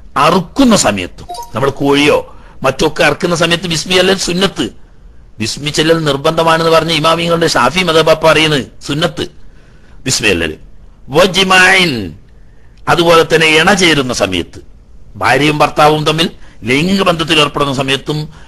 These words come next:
ബിസ്മി ചെല്ലൽ വളരെ പ്രധാനപ്പെട്ട സുന്നത്താവുന്നു. രണ്ടാളും ചെല്ലലാണ് സുന്നത്ത്. ഭാര്യയും ചെല്ലുക, ഭർത്താവും ചെല്ലുക. ഇനി രണ്ടിൽ ഒരാൾ ചെല്ലിയാലും സുന്നത്ത് കിഫായത്ത്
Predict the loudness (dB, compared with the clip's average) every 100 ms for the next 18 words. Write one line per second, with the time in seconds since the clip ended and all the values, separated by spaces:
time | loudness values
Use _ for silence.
0 | -14 -8 -6 -6 -4 -2 0 2 2 0
1 | -6 -20 -10 -2 0 0 2 2 4 4
2 | 4 4 4 4 4 0 -2 -2 -4 -4
3 | 0 0 0 -4 -6 -6 -10 -18 -20 -20
4 | -6 -2 0 2 4 4 2 2 2 2
5 | 0 -4 -8 -10 -12 -14 -14 -16 -16 -16
6 | -6 -2 -2 -2 -2 0 0 0 -2 -6
7 | -6 -4 -4 -4 -10 -14 -16 -20 -20 -20
8 | -6 -2 2 2 0 0 2 4 4 4
9 | 2 2 0 2 2 4 0 -4 -18 -20
10 | -20 -20 -8 -4 -2 -2 -2 0 4 4
11 | 2